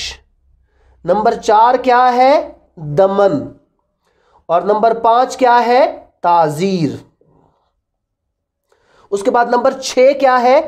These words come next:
डेथ। नंबर सात क्या है? लाइफ इम्प्रिजनमेंट।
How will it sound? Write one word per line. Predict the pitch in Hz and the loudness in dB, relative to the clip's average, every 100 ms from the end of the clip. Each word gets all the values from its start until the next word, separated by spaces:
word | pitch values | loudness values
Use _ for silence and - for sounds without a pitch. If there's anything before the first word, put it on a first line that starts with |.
| - _ _ 170 | -6 _ _ -20
डेथ। | 156 220 233 233 - _ _ _ _ _ _ _ _ _ _ _ _ _ _ _ - | -2 0 0 -4 -20 _ _ _ _ _ _ _ _ _ _ _ _ _ _ _ -6
नंबर | 196 240 | -2 -2
सात | 240 220 247 262 | 0 2 2 0
क्या | 262 247 | 0 2
है? | 240 247 294 302 - _ 160 | 2 2 2 -4 -18 _ -6
लाइफ | 160 165 185 226 262 - - | 0 2 2 2 -2 -8 -4
इम्प्रिजनमेंट। | 214 202 208 208 202 202 165 - | -4 -4 -4 -2 -2 0 -2 -4